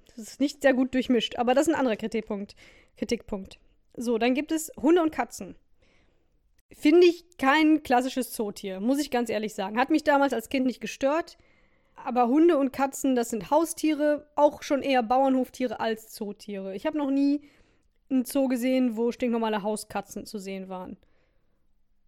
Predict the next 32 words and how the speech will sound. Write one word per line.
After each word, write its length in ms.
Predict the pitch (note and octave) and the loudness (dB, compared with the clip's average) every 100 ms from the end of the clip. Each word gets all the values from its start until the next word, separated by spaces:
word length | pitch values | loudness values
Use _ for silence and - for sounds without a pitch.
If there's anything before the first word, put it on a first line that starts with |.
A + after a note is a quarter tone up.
| _ | _
Oder 300 | C4+ B3 A3+ | 0 2 2
Hunde. 460 | A3 B3 A3 G3 - | 2 0 0 -4 -8
Also 200 | A3 G#3 | -8 -6
so, 280 | G#3+ G#3 - _ _ _ _ _ _ | -6 -8 -12 _ _ _ _ _ _
das 320 | - A3 B3 | -20 -6 -4
ist 200 | A#3+ A#3+ | -4 -6
hier 120 | C4 B3+ | -6 -2
so 100 | A#3+ | -2
ein 60 | |
süßer 240 | A#3 B3+ A#3 | -2 -4 -2
Bauernhofhund, 840 | A#3+ A3+ G3+ G3 G3+ F#3+ - - _ | 0 -2 -4 -8 -12 -12 -16 -20 _
offensichtlich. 720 | G#3 G#3+ G#3 G3+ - G#3 - - _ _ _ _ _ - | -14 -12 -10 -12 -14 -16 -16 -20 _ _ _ _ _ -14
So, 200 | A3+ G3+ | -4 -4
ich 120 | G3 | 2
hoffe, 180 | A#3+ A#3+ | 2 4
ihr 60 | A#3 | 2
habt 100 | A3 | 2
jetzt 160 | G#3+ | -2
alle 160 | A3+ A3+ | -2 -2
die 120 | G#3 | -2
Dinger 220 | G3+ A3 | -2 -4
vor 180 | - A3 | -4 -2
Augen. 300 | A3 G#3+ G#3+ | -2 -2 -2
Kauft 240 | C4 D4 | 0 0
euch 100 | A#3+ | 0
einfach 140 | G#3 G#3 | -4 -4
mal 180 | G#3 G3+ | -6 -6
zwei 160 | G3+ | -6
Tüten. 200 | G3 A3+ | -8 -12
Stoppt 300 | - D4+ D4 | 0 0 2
jetzt 200 | C4+ B3 | 0 2
hier 300 | D4 D4+ D#4 | 4 4 4